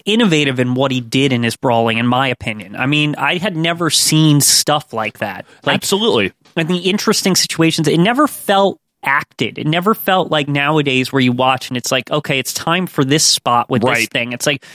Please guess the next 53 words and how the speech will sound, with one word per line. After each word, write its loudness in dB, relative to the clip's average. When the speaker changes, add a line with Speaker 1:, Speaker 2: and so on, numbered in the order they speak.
Speaker 1:
no, 2
with 2
Foley, 4
it 0
just -2
felt 0
like -2
it -2
was 4
just 0
organic. -2
It's -8
like, 0
Speaker 2:
Mm-hmm. 2
Speaker 1:
"Oh, 4
there's 2
this -2
thing -2
here. 2
Let 2
me 0
hit -2
you 0
with -2
it." -6
Um, 0
Speaker 2:
Yep. 0
Speaker 1:
you 2
know, 0
like, 0
"Oh, 2
I'm 0
in -2
a -4
punching, -4
like, -2
I, -2
okay, 0
let's -4
keep, -4
let's -2
punch -6
it -2
out 0
on -2
the -2
outside." 0
Like, 0
Speaker 2:
Right. 2
Speaker 1:
it's 0
just, 0
it's -4
natural. -2